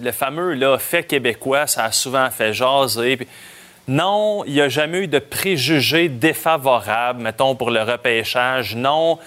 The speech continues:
on n'a jamais pris un autre joueur parce que c'était pas un Québécois. Tu y vas toujours avec le meilleur joueur. Est-ce qu'on a déjà eu une écoute aussi attentive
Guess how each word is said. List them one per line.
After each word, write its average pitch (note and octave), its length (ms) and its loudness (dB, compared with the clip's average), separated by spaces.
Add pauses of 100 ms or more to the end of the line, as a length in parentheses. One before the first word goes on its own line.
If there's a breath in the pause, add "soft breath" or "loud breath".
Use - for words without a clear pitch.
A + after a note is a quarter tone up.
(300 loud breath)
on A2 160 2
n'a C3 140 2
jamais D3+ 320 0
pris D#3 320 0
un C3 180 0
autre D3 260 2
joueur C3+ 520 4
parce - 240 -2
que C#3+ 120 0
c'était - 220 0
pas D3 160 0
un C#3+ 80 2
Québécois. A2+ 420 -2
Tu - 120 -4
y - 20 0
vas F3+ 140 2
toujours F#3+ 220 2
avec E3+ 100 0
le D3 80 0
meilleur C3 260 -2
joueur. A2+ 220 2 (100)
Est-ce G3+ 260 0
qu'on D#3 540 0
a D#3+ 100 4
déjà E3 400 4
eu G#3 340 2
une E3+ 240 0
écoute A3 400 0
aussi E3 360 0 (140)
attentive G3+ 960 0